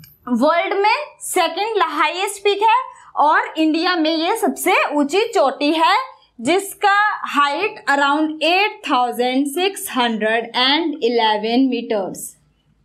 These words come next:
All right, ये कहाँ पे है? North west of Jammu and Kashmir,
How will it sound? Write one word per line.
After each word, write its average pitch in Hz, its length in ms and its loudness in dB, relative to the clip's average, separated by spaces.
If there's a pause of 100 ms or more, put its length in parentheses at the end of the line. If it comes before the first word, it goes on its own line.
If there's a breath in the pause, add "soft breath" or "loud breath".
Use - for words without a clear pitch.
(2250)
All 247 200 2
right, 339 260 0 (680)
ये 349 220 2 (440)
कहाँ 320 260 2 (100)
पे 359 120 0
है? 381 180 2 (380)
North 320 680 2
west 330 480 0 (160)
of 349 320 4 (160)
Jammu 277 400 0
and 311 260 0 (420 soft breath)
Kashmir, 277 460 0